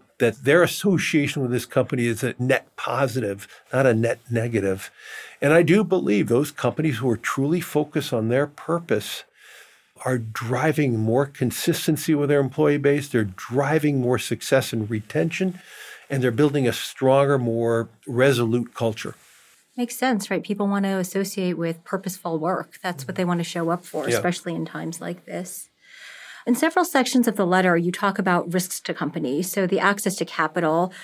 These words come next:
Speaker 2: and technology driving increased competition. So if you're a C E O reading this letter, should you take that as a warning about the future?
Speaker 1: Gosh, I don't know if it's a warning of the future or just a
Speaker 2: <laughs>
Speaker 1: statement of today.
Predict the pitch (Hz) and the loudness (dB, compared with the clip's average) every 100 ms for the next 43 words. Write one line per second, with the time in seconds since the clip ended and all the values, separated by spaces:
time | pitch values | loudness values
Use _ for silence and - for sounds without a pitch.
0 | - - 165 170 185 175 175 180 170 175 | -12 -4 -4 -2 0 0 0 0 0 0
1 | - 180 180 175 170 165 - - 175 - | -2 -2 -2 -2 -2 -2 -2 -4 -4 -6
2 | 151 - - - - - - 240 226 220 | -6 -6 -8 -16 -20 -12 -2 2 4 2
3 | - _ - 262 - 311 320 254 226 226 | -2 _ -2 -2 2 2 4 4 4 4
4 | 196 180 185 185 180 160 135 - - 208 | 2 0 2 2 4 2 0 -4 -4 -4
5 | - 240 240 214 180 170 170 175 185 170 | -2 0 2 2 2 0 0 0 0 0
6 | 151 - 170 - - - - _ _ _ | -2 -4 -12 -10 -10 -12 -14 _ _ _
7 | _ _ _ - 135 151 151 180 208 131 | _ _ _ -6 0 2 2 4 4 2
8 | 120 120 139 160 143 117 113 170 196 - | 0 2 4 6 4 2 0 0 -2 0
9 | 226 139 123 131 123 - 156 165 156 120 | 4 4 4 2 0 2 2 2 0 0
10 | 110 - 117 131 190 202 147 | 0 0 4 6 6 6 4